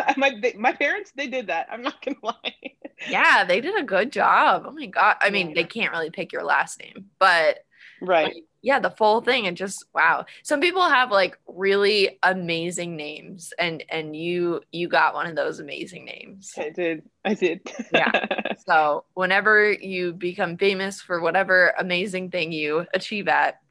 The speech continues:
Speaker 2: there you go. You got the name.
Speaker 1: <laughs> Thanks.
Speaker 2: Okay. Last question.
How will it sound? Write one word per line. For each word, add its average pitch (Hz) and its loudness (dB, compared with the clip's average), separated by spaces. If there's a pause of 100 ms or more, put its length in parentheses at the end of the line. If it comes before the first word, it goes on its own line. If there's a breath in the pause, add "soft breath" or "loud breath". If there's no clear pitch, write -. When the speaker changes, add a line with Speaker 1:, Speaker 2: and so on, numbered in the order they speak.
(120)
Speaker 2:
there 156 -4
you 196 -2
go. 269 4
You 202 2
got 196 2
the 233 -4
name. 240 0
Speaker 1:
<laughs> - -4
Thanks. - -2 (1800 loud breath)
Speaker 2:
Okay. 196 4 (500)
Last 185 0
question. - -6